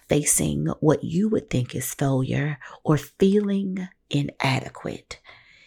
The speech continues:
It's about treating yourself with the same care, kindness, and support that you would give a client,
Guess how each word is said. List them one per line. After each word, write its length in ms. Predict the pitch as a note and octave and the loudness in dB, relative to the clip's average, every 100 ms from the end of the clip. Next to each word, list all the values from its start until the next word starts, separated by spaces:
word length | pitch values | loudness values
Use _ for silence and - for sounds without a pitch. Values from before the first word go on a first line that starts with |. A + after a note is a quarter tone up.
| - | -4
It's 180 | F3+ - | 0 2
about 260 | E3+ D#3+ - | 2 2 2
treating 480 | - - G#3+ A3+ A3 | 0 2 4 4 2
yourself 640 | G#3 G#3 - C3+ C3+ - | 0 -2 0 0 0 -6
with 160 | D3 - | -8 -6
the 80 | B2+ | -8
same 560 | - - D3 D3 C#3+ C#3+ - | -4 0 2 2 0 -4 -8
care, 720 | - - G3+ F#3+ F#3+ G3+ F#3 - _ | -12 -2 0 2 0 -2 -4 -12 _
kindness, 960 | - - - F#3+ F#3+ G3 F3+ F3+ - - - - - - | -4 -2 0 4 4 4 2 0 -2 -10 -14 -20 -16 0
and 340 | E3 F3+ G#3+ | 4 4 2
support 1040 | - - A#3+ - - C#3+ C3 - - - - _ _ _ - | -2 -4 -4 -6 -2 0 0 -2 -8 -10 -12 _ _ _ 0
that 240 | C3 - C#3+ | 0 2 -2
you 260 | C#3+ C#3 C#3+ | 0 0 -2
would 220 | - - | -6 -6
give 640 | C#3+ C3+ B2+ C3 C3+ C3 C3 | 0 2 2 0 -2 -4 -8
a 60 | |
client, 840 | - - D3+ E3 A3 B3+ - - | -8 -4 -2 0 -2 -6 -10 -16